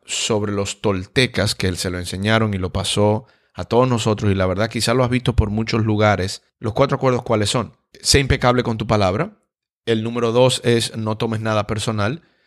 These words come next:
Número tres, no hagas suposiciones. Y número cuatro, haz tu máximo esfuerzo.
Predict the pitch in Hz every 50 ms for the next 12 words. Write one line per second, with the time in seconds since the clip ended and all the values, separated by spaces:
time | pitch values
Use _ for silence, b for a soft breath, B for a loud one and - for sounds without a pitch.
0 | _ _ _ - 117 120 131 135 131 - 160 170 156 127 - - - - 107 110
1 | 107 107 104 - 107 104 110 101 101 98 - - 104 101 104 104 107 - - -
2 | 110 107 110 110 107 104 101 - 120 120 123 120 120 120 - - - 110 107 110
3 | - - - - - 107 101 92 92 - - 95 92 95 92 - - - - -
4 | - 104 101 92 92 - - -